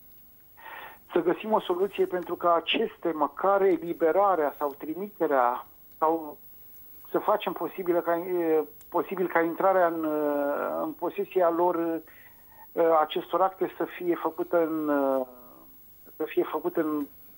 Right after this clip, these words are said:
de o manieră, uh, digitală, să, de semnătură electronică, să primească astfel de aceste, aceste acte, pentru ca oamenii să mai fie nevoiți să facă sute de kilometri, să se învoiască de la serviciu și să,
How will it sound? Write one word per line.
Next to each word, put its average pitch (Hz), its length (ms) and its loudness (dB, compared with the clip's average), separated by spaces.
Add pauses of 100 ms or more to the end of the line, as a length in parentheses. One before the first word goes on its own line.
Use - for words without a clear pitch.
(120)
de - 60 2
o 151 60 2
manieră, 151 760 2 (600)
uh, 151 160 2 (120)
digitală, 143 800 0
să, - 80 -16 (520)
de 160 340 2
semnătură 160 380 0
electronică, 165 640 0
să 160 60 -6
primească 156 520 -2
astfel 151 480 0
de 143 220 0
aceste, 143 800 0 (580)
aceste 151 440 -2
acte, 190 280 2
pentru 175 300 -4
ca 170 120 0
oamenii 175 340 2
să - 80 -6
mai 170 120 -2
fie 170 140 -4
nevoiți 156 380 0
să 165 60 -4
facă 165 540 0 (100)
sute 170 200 -6
de 160 140 -2
kilometri, 156 600 -2
să 143 120 -6
se - 60 -8
învoiască 160 420 0
de 151 80 -4
la 151 180 -4
serviciu - 400 -10 (680)
și - 260 -4
să, 180 60 2